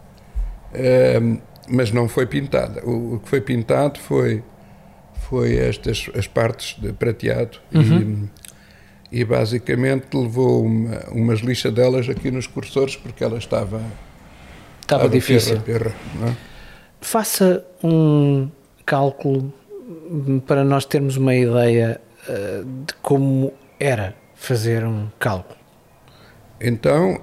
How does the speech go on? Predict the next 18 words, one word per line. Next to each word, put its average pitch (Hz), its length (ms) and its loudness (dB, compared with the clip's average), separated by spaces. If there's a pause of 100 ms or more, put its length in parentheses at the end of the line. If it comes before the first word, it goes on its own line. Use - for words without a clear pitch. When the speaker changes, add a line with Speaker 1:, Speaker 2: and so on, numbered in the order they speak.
Speaker 1:
eh, 135 920 2 (320)
<laughs> - 400 -20
bom, 131 360 0
imagino 139 540 2
que 165 120 -2
eu 147 100 2
queria, 143 460 4 (500)
eh, 120 500 0 (640)
que 135 120 -4
eu 135 100 2
queria 113 580 -2
multiplicar 131 1040 0 (760)
o 131 100 0
número 123 560 0 (1160)
três 156 280 4
vírgula 131 360 2
um 156 360 4 (920)
por 151 400 4